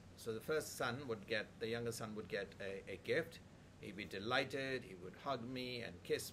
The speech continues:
me, and he would be very happy. And when my elder son Mohit came later on, and I gave him the other gift, there was a fight, because everybody, he was unhappy with what,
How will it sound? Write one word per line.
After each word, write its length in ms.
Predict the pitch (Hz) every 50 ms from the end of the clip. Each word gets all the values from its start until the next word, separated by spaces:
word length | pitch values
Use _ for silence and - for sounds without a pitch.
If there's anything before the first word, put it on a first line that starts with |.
| 117
me, 360 | 120 123 123 127 127 123 120 110
and 140 | 101 95
he 120 | 95 107 107
would 180 | 95 92 90
be 80 | 87 92 90 -
very 300 | 110 117 120 123 120 120
happy. 460 | 113 113 110 107 - - 101 92 90 - - - - - - - - - - - - - - -
And 120 | - 139 143
when 180 | 160 170 165
my 220 | 165 156 143 139 139
elder 200 | 147 139 123 135
son 280 | 120 - 135 123 120
Mohit 280 | 120 120 117 127 127 -
came 200 | - 120 113 110
later 320 | 120 127 123 127 113 107
on, 140 | 104 104 123 120 - - - - - - - - -
and 120 | 107 107 113
I 120 | 117 120
gave 200 | 113 107 113 110
him 140 | 113 113 107
the 140 | 95 104 104
other 160 | 139 180 185
gift, 400 | 135 107 98 107 113 - - - - - - - - - - - - - - - - - - - - - - - - - - - - - - - - - - - - - - - - - - - - - - - - 175 180 170
there 140 | 170 214 214
was 160 | 214 208 196
a 60 | 226
fight, 460 | 226 - 254 240 175 120 - - - - - - - - - - - - - - - -
because 220 | - - 165 151
everybody, 680 | 170 170 180 208 226 190 175 170 147 143 165 190 196 - - - - - - - - - - - - - - - - -
he 160 | 143 147 170
was 160 | 190 190 180
unhappy 440 | 180 190 170 180 185 175 - 180 175
with 180 | 170 170 165 151
what, 340 | 151 147 151 151 - -